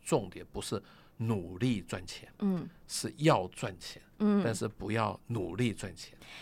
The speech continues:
Speaker 2: 所以
Speaker 1: 我领股息一点都不努力吧？
Speaker 2: <laughs>
Speaker 1: 买兆丰金需要看财报吗？也不需要。当然你不会选股，
Speaker 2: 坐在家里领就好了。
Speaker 1: 对，你不会选股，那就去买这种强调跟台股连接的E T F，
Speaker 2: E T F，嗯。
Speaker 1: 或者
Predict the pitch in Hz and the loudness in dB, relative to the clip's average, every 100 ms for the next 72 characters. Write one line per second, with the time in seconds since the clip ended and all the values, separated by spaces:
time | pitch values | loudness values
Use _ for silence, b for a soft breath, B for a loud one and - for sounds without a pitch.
0 | B - - 202 214 208 214 127 - 107 | B -10 2 10 12 12 10 4 2 -2
1 | - - - 185 117 98 135 143 98 113 | -6 -6 2 4 6 4 2 2 0 -2
2 | 104 - - 247 240 220 240 220 - 220 | -2 -4 4 6 6 6 8 8 10 12
3 | 175 180 180 175 170 180 - 160 - 107 | 12 10 8 4 6 4 6 2 2 0
4 | 110 147 123 104 - 110 - - 143 113 | 4 6 4 0 -2 -2 -2 4 4 4
5 | B B B B 233 233 196 120 185 214 | B B B B 10 10 10 8 12 12
6 | 269 269 254 247 240 214 202 151 175 208 | 12 10 10 8 8 6 4 4 2 4
7 | 180 185 175 123 123 202 220 - 117 135 | 4 6 4 4 0 4 4 4 4 4
8 | 139 92 131 135 135 135 123 107 95 104 | 2 0 2 2 0 0 -2 -4 -6 -8
9 | 117 113 92 - b b b b - - | -6 -4 -6 -12 b b b b -8 -2
10 | 107 113 127 135 107 120 123 - 107 120 | 0 0 6 6 6 0 -2 -2 0 0
11 | 107 92 92 101 98 92 101 101 - 196 | -2 -6 -6 -8 -8 -8 -8 -8 -4 -2
12 | 185 190 151 - - - - 202 233 185 | -2 -4 -4 -8 -12 -14 -6 0 8 10
13 | 147 120 101 | 12 10 2